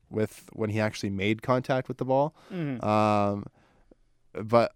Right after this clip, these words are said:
Speaker 1: I, I don't think Rowdy Tellez is a long-term future first baseman. We have guys in our minors like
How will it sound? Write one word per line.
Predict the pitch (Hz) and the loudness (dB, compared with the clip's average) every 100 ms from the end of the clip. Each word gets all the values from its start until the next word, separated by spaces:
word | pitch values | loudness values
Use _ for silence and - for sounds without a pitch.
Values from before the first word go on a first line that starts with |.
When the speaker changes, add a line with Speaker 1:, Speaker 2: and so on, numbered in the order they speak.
| - | 0
Speaker 1:
I, | 113 131 120 | 4 4 4
I | 131 | 4
don't | 156 131 | 2 0
think | 147 120 | -2 0
Rowdy | 123 | 0
Tellez | 113 113 110 | 0 -2 -2
is | 107 | -2
a | 98 | -4
long-term | 98 98 127 - 131 127 | 0 0 -2 -4 -6 -4
future | 135 135 | -6 -6
first | - 135 - | -6 -8 -4
baseman. | 139 139 147 156 - _ _ - | -6 -6 -10 -12 -16 _ _ -8
We | 113 | -2
have | 120 113 | 0 0
guys | 113 113 113 | 0 0 -2
in | 113 | -6
our | |
minors | 104 104 110 107 | -4 -4 -4 -6
like | 104 - | -8 -10